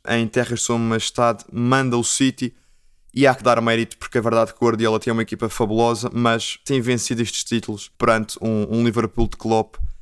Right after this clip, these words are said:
que é também certamente uma das grandes equipas do século e, e até, eh, muito provavelmente uma das grandes equipas da história da Premier League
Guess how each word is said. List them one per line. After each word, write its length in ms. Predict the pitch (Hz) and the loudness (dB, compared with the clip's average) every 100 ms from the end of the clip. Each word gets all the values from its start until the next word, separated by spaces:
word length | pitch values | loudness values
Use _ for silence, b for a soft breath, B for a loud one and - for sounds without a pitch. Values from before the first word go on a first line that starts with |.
| - | -10
que 140 | - 120 | 0 0
é 20 | |
também 300 | 117 117 113 | 2 0 0
certamente 600 | - 107 104 107 104 - _ _ - | -2 -2 -2 -2 -2 -6 _ _ -6
uma 220 | 117 117 | 0 2
das 160 | 117 110 | 2 2
grandes 360 | 120 120 107 | 2 2 0
equipas 460 | 110 - 110 - 107 | -2 -2 -4 -2 -4
do 140 | 117 | -2
século 560 | - 120 117 - 113 95 | 0 0 0 -2 -6 -4
e, 420 | 113 113 98 117 | -4 -2 -2 2
e 60 | 123 | 2
até, 200 | - 117 | 4 2
eh, 320 | 120 104 98 | 2 -2 -2
muito 200 | 127 117 | 0 -2
provavelmente 500 | 120 120 117 120 117 | 0 0 2 -2 0
uma 140 | 120 | 0
das 100 | 117 | 0
grandes 300 | 120 123 110 | 0 0 0
equipas 400 | 113 - - 117 | -4 -4 -6 -4
da 80 | 120 | -4
história 320 | 110 123 117 | -2 -2 0
da 80 | 113 | -2
Premier 360 | 123 113 110 110 | -2 -2 0 -2
League 240 | 110 | -4